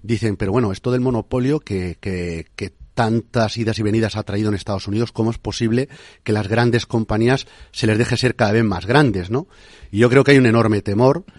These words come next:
en Estados Unidos, <clears throat> y no solo desde el Capitolio, sino también a nivel social, que una c-, compañía tecnológica china, pues, un día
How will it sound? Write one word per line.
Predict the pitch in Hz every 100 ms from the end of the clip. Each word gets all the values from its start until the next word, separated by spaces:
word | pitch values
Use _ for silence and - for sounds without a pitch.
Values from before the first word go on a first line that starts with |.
| -
en | 95
Estados | 101 104 120 107
Unidos, | 117 139 147 180 - - -
<clears throat> | - -
y | 170 135
no | 139
solo | 180 170 127
desde | 113 104 110 104
el | 98
Capitolio, | - 110 104 123 117 156 - - _
sino | - 120
también | 120 113 123
a |
nivel | 120 120
social, | 123 - 127 143 - - - -
que |
una | 123 135
c-, | 110 101 -
compañía | 131 120 120 127 123
tecnológica | 123 117 127 127 123
china, | - 135 131 147 - - _ -
pues, | 117 117 113
un | 120
día | 123 135 131